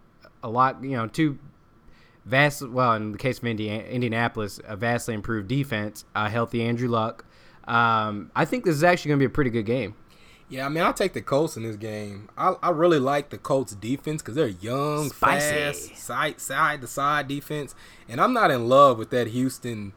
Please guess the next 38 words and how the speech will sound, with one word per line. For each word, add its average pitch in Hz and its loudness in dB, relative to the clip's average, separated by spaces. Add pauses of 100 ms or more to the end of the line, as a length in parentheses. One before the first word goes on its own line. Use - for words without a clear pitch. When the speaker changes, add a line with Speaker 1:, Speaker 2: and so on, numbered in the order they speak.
(220)
Speaker 2:
that 123 -4
Houston 120 -2
offense. 110 -4
I'm 160 -6
not 202 4
in 135 0
love 131 4
with 120 -4
that 113 -2
Houston 131 -4
team. 135 -4
They 151 -2
can 143 -8
be 113 -4
beat. 117 -2 (560)
Um, 113 -8
they 135 -4
have 131 0
some 110 -8
real 123 2
holes, 120 0 (500)
but 127 2 (260)
Speaker 1:
It 147 0
does 220 6
seem 170 2
like, 131 6
uh, 123 8
old 123 2
boy 131 4
for 120 -4
Houston, 127 -4
what's 156 -4
the - -16
coach's 160 -2
name? 156 0
Uh, 104 2
Bill 147 12
O'Brien. 151 6